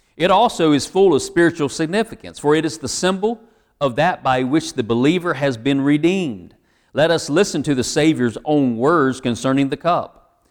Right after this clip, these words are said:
"This cup is the New Testament in my blood, which is shed for you."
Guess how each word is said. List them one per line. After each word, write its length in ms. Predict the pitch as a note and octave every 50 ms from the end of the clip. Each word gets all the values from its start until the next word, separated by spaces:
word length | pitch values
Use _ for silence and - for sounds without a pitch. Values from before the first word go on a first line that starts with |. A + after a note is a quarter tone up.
| _ _ _ _
"This 220 | - D3+ D3+ -
cup 320 | - - D#3+ E3 E3+ - E3
is 140 | C3+ -
the 100 | - C3+
New 180 | C3+ D3 E3+ F3
Testament 600 | E3 - E3+ F3+ G#3 - - - B2 A#2+ - -
in 200 | C3+ D3+ D#3 D3+
my 180 | D3+ D3 D3+ D3
blood, 580 | C3 C#3 D#3 F3+ F#3+ E3+ B2 A2 A2+ A#2+ - - _ _ _ _
which 220 | - D3 D3+ -
is 340 | D3+ C3 - - - - - _
shed 500 | _ - - E3+ F#3 G3 F3+ E3 - -
for 100 | - D#3
you." 460 | D#3 E3 F#3+ A3 G#3 B2+ F2+ D#2+ -